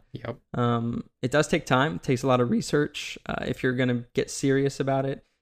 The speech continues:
Speaker 2: and you're gonna do, like, collector's items or profitable things that are, like, actually potentially gonna make you a lot of money, um, it does take a lot of research and, and time to get involved in that sort of thing.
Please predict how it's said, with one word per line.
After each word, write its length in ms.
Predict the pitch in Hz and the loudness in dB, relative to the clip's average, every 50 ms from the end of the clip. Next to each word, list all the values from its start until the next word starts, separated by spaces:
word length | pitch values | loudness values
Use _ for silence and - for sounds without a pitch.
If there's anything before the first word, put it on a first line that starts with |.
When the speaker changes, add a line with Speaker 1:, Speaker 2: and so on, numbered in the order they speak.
| _ - | _ -2
Speaker 2:
and 200 | 123 123 120 120 | 0 0 2 2
you're 120 | 120 117 | 2 2
gonna 160 | 113 123 123 | 2 0 0
do, 260 | 117 120 123 120 120 | 0 2 2 2 2
like, 220 | 120 120 117 123 - | 2 2 0 -2 -2
collector's 420 | - 135 123 120 - - 127 120 | -2 0 0 0 0 -2 -2 0
items 440 | 127 120 120 123 120 120 117 120 113 | 0 2 2 2 0 0 -2 -2 -4
or 40 | 120 | -6
profitable 500 | 120 - 127 120 113 - - 123 127 123 | -2 2 2 2 2 0 -2 -2 -2 -2
things 440 | 117 - 127 120 120 120 120 113 - | -2 0 0 0 0 0 -2 -2 -4
that 120 | - 117 | -4 -4
are, 160 | 139 - - - - | -4 -4 -4 -6 -8
like, 160 | 135 - - - | -10 -8 -4 -2
actually 440 | 127 127 127 - - 131 127 123 123 | -2 -2 -2 -4 -6 -6 -6 -6 -6
potentially 420 | - - - 123 117 117 - - | -6 -4 -4 -4 -4 -4 -6 -6
gonna 140 | - - - | -4 -4 -4
make 200 | - - - - | -4 -6 -6 -6
you 80 | - | -6
a 60 | - - | -4 -2
lot 120 | - - | -2 -4
of 120 | - - | -4 -2
money, 380 | 143 147 160 156 147 127 127 127 - _ _ _ _ _ _ - | 0 0 2 2 0 -2 -4 -6 -10 _ _ _ _ _ _ -4
um, 160 | - 120 123 | -2 -2 0
it 60 | 120 | 0
does 160 | - 120 117 | 2 0 0
take 180 | - - 110 - | 0 -2 -4 -2
a 40 | 113 | -2
lot 140 | - - | -4 -4
of 60 | - - | -4 -4
research 380 | - - - 117 117 - - | -6 -6 -6 -6 -6 -6 -6
and, 160 | - - - | -6 -6 -6
and 160 | - - 110 - | -6 -8 -10 -8
time 240 | - - - - | -8 -6 -6 -4
to 80 | - - | -6 -4
get 120 | - - - | -4 -4 -2
involved 320 | - - - - - - | -2 -2 -2 -2 -4 -4
in 80 | - - | -6 -8
that 160 | - - - | -8 -8 -8
sort 120 | - - - | -8 -8 -8
of 60 | - | -8
thing. 240 | - - - - | -8 -10 -10 -10